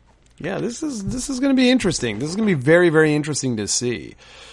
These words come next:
So what about our, our, like, in terms of hardware or, or features or anything like that? I mean, we got the online,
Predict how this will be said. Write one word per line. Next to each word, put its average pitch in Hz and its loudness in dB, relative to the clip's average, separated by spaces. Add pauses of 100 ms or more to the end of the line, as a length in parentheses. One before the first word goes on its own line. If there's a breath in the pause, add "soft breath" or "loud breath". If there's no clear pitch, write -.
So 196 8
what 196 8
about 285 8
our, 190 8
our, 151 6
like, 139 0
in 147 0
terms 170 2
of 135 -6
hardware 110 2
or, 104 -2
or 107 -4
features 104 -2
or 104 -2
anything 143 -2
like 120 -2
that? 139 2
I 117 0
mean, 117 -4
we 123 -2
got 143 4
the 139 0
online, 127 2